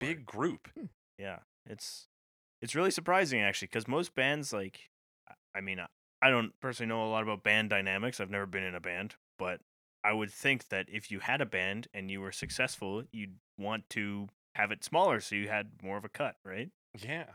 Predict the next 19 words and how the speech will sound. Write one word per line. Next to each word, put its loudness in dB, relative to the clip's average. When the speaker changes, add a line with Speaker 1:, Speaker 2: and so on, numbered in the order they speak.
Speaker 3:
That's -2
Speaker 1:
So 4
Speaker 3:
like 4
the 8
rock 6
and 0
roll 4
ideal 0
of, -6
like, -2
maybe -2
five 2
people, 2
like, -2
six 0
if -4
you're 4
pushing 4
it, 2